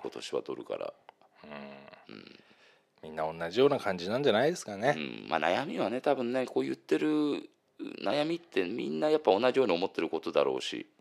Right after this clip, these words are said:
Speaker 2: うん。
Speaker 1: ね、きっと、ただそれが早いか遅いかってとこもあるんだろうし。
Speaker 2: そう、女の人なんかさ、
Speaker 1: うん。
Speaker 2: そうそう、ごめん、女のは-、人なんだけどさ、
Speaker 1: うん。
Speaker 2: もう今この年になって焦ってさ、
Speaker 1: うん。
Speaker 2: ドモホルンリンクルをさ、
Speaker 1: うん。
Speaker 2: サンプル頼んだりとか、
Speaker 1: うん。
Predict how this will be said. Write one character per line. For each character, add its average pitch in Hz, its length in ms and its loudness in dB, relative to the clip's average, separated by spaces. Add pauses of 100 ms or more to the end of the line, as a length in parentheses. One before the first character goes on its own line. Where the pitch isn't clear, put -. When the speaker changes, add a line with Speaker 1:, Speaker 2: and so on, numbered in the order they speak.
Speaker 2:
う 87 40 -12
ん。 76 340 -10
Speaker 1:
ね、 73 260 -4 (460)
き - 80 -16
っ - 20 -16 (100)
と、 107 260 0
た 117 100 -2
だ 95 60 -4
そ 117 100 0
れ 127 60 4
が 110 80 4
早 120 180 6
い 123 60 8
か - 80 0
遅 90 200 6
い 98 40 6
か 85 100 6
っ - 20 8
て 78 100 -2
と 78 100 0
こ 71 60 -2
も 71 80 6
あ 73 40 6
る 71 60 -4
ん - 20 -6
だ 65 80 2
ろ 62 80 -2
う - 40 -6
し。 - 180 -12 (420)
Speaker 2:
そ - 160 -12
う、 73 120 -6
女 127 240 -6
の 135 100 -4
人 139 120 -4
な 110 80 0
ん 85 80 -6
か - 100 -8
さ、 82 420 -2
Speaker 1:
う 57 40 -12
ん。 50 80 -16 (480)
Speaker 2:
そ - 60 -8
う 80 60 -6
そ - 80 -12
う、 - 20 -16
ご 76 80 -8
め 76 80 -8
ん、 67 80 -6
女 80 220 -6
の 76 60 -8
は-、 87 160 -10 (100)
人 76 240 -8
な - 100 -10
ん 71 60 -12
だ 65 100 -12
け - 60 -12
ど 92 80 -4
さ、 55 280 -10 (180)
Speaker 1:
う - 20 -14
ん。 87 40 -12
Speaker 2:
も 87 40 -12
う - 20 -10
今 80 160 -8
こ - 160 -10
の 80 60 -6
年 85 240 -4
に 80 80 -10
な 71 80 -8
っ - 20 -18
て - 120 -6
焦 92 180 -6
っ - 20 -6
て - 160 -6
さ、 85 340 0
Speaker 1:
う 71 60 -6
ん。 78 40 -6
Speaker 2:
ド 82 120 0
モ 85 140 -2
ホ - 300 0
ル 85 140 2
ン 87 140 -6
リ 92 140 0
ン 95 80 -2
ク 87 160 -4
ル 76 200 -2
を 73 80 0
さ、 92 320 4
Speaker 1:
う 76 60 4
ん。 - 240 -4 (420)
Speaker 2:
サ - 200 -6
ン 92 80 -8
プ 85 120 -6
ル 80 120 -6
頼 92 280 -2
ん 117 60 -2
だ 101 140 6
り 80 80 -6
と 73 100 -8
か、 76 320 0
Speaker 1:
う 82 40 -2
ん。 53 360 -10